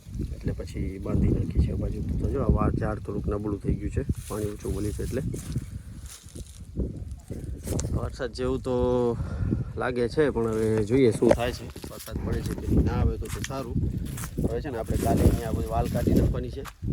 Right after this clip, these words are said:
પછી એક જણાને અહીંયા તેડી આવીને બધું રીઝાવી દઈશું અને પછી ત્યાં કાલે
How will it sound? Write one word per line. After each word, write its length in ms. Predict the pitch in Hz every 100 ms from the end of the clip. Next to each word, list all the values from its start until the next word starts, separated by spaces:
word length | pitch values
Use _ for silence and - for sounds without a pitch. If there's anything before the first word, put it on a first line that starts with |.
| - - -
પછી 200 | - -
એક 120 | 113
જણાને 300 | 113 113 113
અહીંયા 160 | 113 113
તેડી 220 | 117 123
આવીને 180 | 120 110
બધું 240 | 107 110
રીઝાવી 300 | 107 117 127
દઈશું 320 | 113 123 - - -
અને 120 | 104
પછી 960 | - 107 123 117 117 113 113 113 113 107
ત્યાં 260 | 117 117 110
કાલે 480 | 117 117 110 110